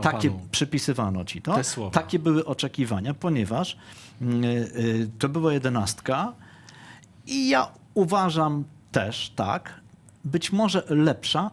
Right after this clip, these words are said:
Speaker 1: od tej w siedemdziesiątym czwartym roku. Tam były trzy podstawowe zmiany.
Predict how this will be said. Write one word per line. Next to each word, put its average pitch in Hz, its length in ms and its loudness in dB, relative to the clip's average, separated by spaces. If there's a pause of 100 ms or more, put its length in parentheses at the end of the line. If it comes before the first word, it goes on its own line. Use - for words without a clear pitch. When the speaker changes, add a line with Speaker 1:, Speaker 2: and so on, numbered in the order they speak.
Speaker 1:
od - 300 -6
tej 185 260 0
w - 80 -10
siedemdziesiątym 135 680 -2
czwartym 120 400 -4
roku. 95 280 -6
Tam 151 180 0
były 156 200 2
trzy - 260 -2
podstawowe 151 640 -2
zmiany. 110 500 -2